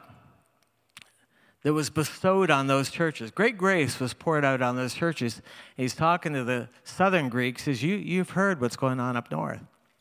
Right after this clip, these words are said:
Great grace." He said that in a great trial of, of affliction, uh, that in, in a great trial of, of affliction, the abundance of their joy and their deep poverty abounded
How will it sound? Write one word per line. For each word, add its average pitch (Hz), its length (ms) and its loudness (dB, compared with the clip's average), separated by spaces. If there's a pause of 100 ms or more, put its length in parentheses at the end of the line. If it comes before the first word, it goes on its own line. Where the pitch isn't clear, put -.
(360)
Great 151 220 0
grace." 117 560 -4 (1300)
He 170 80 -2
said 175 220 0
that 170 160 4
in 185 160 4
a 180 80 4
great 208 320 4
trial 208 400 4
of, 156 240 0 (140)
of 143 100 0
affliction, 139 840 0 (1040)
uh, 110 320 0 (300)
that 147 140 -2
in, 180 200 2
in 180 240 0
a 147 60 0
great 185 200 2
trial 196 300 2
of, 147 360 0
of 135 140 -2
affliction, 139 720 -2 (960)
the 151 140 4
abundance 196 640 4
of 185 160 4
their 165 160 4
joy 160 600 2
and 139 160 0
their 131 140 2
deep 165 340 -4
poverty 156 520 0
abounded 131 840 0